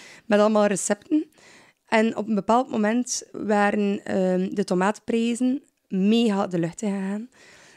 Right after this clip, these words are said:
Ehm, dat was, ja, de winter naderde, weer al leergeld. Ja, ik was daar niet op voorzien. Ik wist ook niet hoeveel dat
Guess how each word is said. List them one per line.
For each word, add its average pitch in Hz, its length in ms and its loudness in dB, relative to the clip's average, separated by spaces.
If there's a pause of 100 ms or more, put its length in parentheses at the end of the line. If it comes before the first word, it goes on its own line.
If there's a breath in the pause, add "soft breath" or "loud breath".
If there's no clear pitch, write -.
(100)
Ehm, 190 540 0
dat 202 100 -4
was, 185 200 -2
ja, 175 140 0
de 185 300 -4
winter 196 320 -2
naderde, 220 640 0
weer 196 300 2
al 175 360 -2
leergeld. 185 580 -2
Ja, 233 60 -2
ik 208 80 -6
was 202 100 -4
daar 180 140 0
niet 196 80 0
op 175 140 -6
voorzien. 180 440 -2
Ik 240 100 -6
wist 202 220 -4
ook - 60 -6
niet 214 120 0
hoeveel 196 340 -2
dat - 40 -20